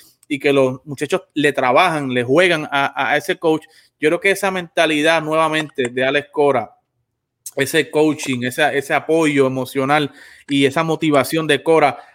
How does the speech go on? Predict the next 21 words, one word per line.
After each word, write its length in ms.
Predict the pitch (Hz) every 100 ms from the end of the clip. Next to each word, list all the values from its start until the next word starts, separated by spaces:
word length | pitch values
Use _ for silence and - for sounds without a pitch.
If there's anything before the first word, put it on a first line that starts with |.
| _
para 180 | - 139
los 120 | 135
muchachos, 500 | 135 139 131 190 202
especialmente 500 | - 131 147 156 165
los 100 | 180
muchachos 380 | 170 156 160 185
jóvenes, 420 | 170 196 170 151 - - _ -
eh, 500 | 139 135 127 127 123
yo 120 | 131 147
creo 100 | 165
que 100 | 165
va 80 |
a 20 | 165
hacer 180 | 170
que 140 | - 147
Boston 480 | 151 156 - 160 -
vuelva 560 | 135 127 147 180 175
otra 240 | 156 147 143
vez 140 | 147
al 120 | 143
mapa 440 | 147 139 139 147